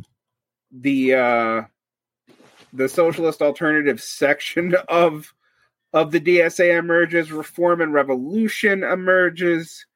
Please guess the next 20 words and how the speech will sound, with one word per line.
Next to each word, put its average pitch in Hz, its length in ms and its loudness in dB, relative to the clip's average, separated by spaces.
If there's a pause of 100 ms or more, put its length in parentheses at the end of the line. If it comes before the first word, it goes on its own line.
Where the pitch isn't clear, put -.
(460)
Um, 139 200 2
the 143 180 -2
Independent 160 720 -2
Socialist 170 720 0
Group 165 300 0 (240)
emerges. 156 920 0 (440)
A 139 120 4
Recomposition, 170 960 0
which 151 140 -2
is 135 140 -2
no 139 200 2
longer 127 540 2
around, 151 640 0
emerges. 147 800 0
Collective 127 520 -2
Power, 156 440 2
which 147 220 0
is 139 100 -4
no 151 240 -2
longer 151 320 0